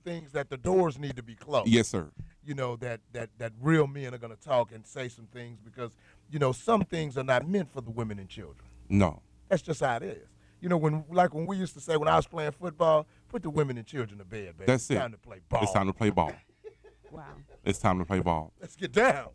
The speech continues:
Speaker 3: That's a language, I guess, that only men understand. And that's why it's great that Greater Magnolia Baptist Church is coming together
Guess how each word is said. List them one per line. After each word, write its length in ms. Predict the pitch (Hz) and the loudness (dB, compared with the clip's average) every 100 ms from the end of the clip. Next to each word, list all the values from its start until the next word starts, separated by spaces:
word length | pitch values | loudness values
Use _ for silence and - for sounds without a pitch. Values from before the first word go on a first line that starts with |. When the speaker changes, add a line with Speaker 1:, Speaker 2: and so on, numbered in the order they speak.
| _ _ | _ _
Speaker 3:
That's 220 | 185 233 269 | 0 2 2
a 80 | |
language, 560 | 226 202 220 196 190 180 | -2 -2 -4 -4 -6 -4
I 80 | 170 | -4
guess, 340 | 175 170 170 - | 0 -2 -2 -2
that 180 | 160 139 | -2 -2
only 300 | 165 180 180 | -6 -4 -4
men 400 | 175 175 175 170 - | -2 0 0 -2 -4
understand. 680 | 170 156 160 - 151 156 147 | -4 -4 -6 -6 -4 -6 -4
And 160 | 185 | 2
that's 220 | 220 233 | 2 0
why 220 | 214 170 165 | 2 4 4
it's 240 | 165 160 | 0 -8
great 380 | 160 165 160 160 _ _ _ - | -2 2 2 -2 _ _ _ 0
that 280 | 160 160 170 | 2 2 2
Greater 260 | 180 185 | 2 4
Magnolia 500 | 180 165 165 160 160 | 2 0 0 0 0
Baptist 440 | 156 147 - 165 - | 0 -2 -2 -10 -6
Church 260 | 160 156 | -4 -4
is 120 | 156 - | -10 -4
coming 360 | 208 190 180 | 0 2 2
together 500 | 175 165 156 143 143 | 0 -2 0 0 -4